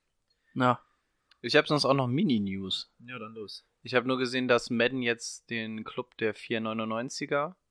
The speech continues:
Speaker 2: gemacht hat. Also es wird vier Spieler bei Madden zwanzig geben, die die neunundneunziger Overall-Wertung haben. Ähm,
Speaker 1: Aaron Donald.
Speaker 2: Aaron, äh,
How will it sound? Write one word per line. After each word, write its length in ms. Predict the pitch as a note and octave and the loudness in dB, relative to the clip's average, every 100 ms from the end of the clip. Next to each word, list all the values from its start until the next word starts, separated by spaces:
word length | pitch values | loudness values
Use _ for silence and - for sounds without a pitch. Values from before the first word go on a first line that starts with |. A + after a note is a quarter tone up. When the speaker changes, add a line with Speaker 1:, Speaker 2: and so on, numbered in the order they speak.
| _ _ _ _ _ - | _ _ _ _ _ -6
Speaker 2:
gemacht 320 | B2+ B2+ - | 0 0 0
hat. 140 | D3+ | -2
Also 160 | G2+ G#2+ | -2 -4
es 140 | - | -2
wird 160 | A#2 A2+ | -2 -2
vier 180 | - B2+ | 0 -2
Spieler 400 | - A#2+ A#2+ A#2+ | -2 -2 2 4
bei 240 | A#2 A2 | 4 4
Madden 480 | G#2+ A2 A#2+ A#2 A#2 _ _ _ _ - | 0 -4 -4 -6 -10 _ _ _ _ -10
zwanzig 460 | - A#2 C3 - | -4 -2 -4 -8
geben, 340 | D3 C#3+ D3 D3+ _ _ _ _ _ - | -6 -6 -6 -10 _ _ _ _ _ -10
die 840 | A#2 A#2 A2+ A2+ A2+ A2+ A2 G#2+ - _ _ | -4 -2 -2 0 0 0 0 -4 -8 _ _
die 200 | _ A2+ | _ -8
neunundneunziger 760 | G#2 G#2 A2 A2 A#2 - A2 - | -4 -4 -2 -2 -2 0 0 2
Overall-Wertung 1080 | A#2 C3 C3+ C3+ C#3 E3+ D#3 A2+ A#2+ C3+ - | 0 0 2 4 2 0 -4 2 2 2 4
haben. 400 | C3 C3+ D#3+ F#3+ - _ _ _ _ _ _ | 6 6 0 -12 -20 _ _ _ _ _ _
Ähm, 1080 | - A#2 A#2 A#2 A2+ A2+ A2+ A2+ A2+ A2+ A2+ _ _ _ _ _ | 0 4 6 4 2 -2 -2 -2 -4 -4 -8 _ _ _ _ _
Speaker 1:
Aaron 320 | C4 A#2 G#2+ F#2+ | -2 0 0 0
Donald. 440 | G2 A2+ C3+ - _ - | 2 2 0 -2 _ -2
Speaker 2:
Aaron, 380 | A2 A2+ A2+ A#2+ | 0 0 -6 -4
äh, 220 | A#2 | -4